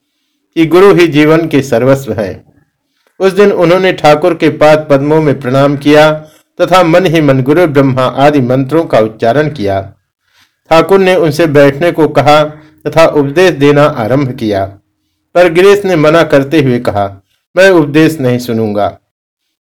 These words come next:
मैंने स्वयं कितने ही उपदेश लिखे हैं, उससे कुछ नहीं होता।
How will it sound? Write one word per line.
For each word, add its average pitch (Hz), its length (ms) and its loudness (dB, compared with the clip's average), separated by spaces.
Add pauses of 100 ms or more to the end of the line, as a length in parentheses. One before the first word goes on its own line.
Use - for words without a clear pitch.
मैंने 180 260 4
स्वयं 180 320 2
कितने 170 400 -2
ही 156 100 2
उपदेश 143 420 2
लिखे 120 260 -4
हैं, 95 320 -10 (540)
उससे 180 300 0
कुछ 180 240 -4
नहीं 151 240 2
होता। 104 480 -2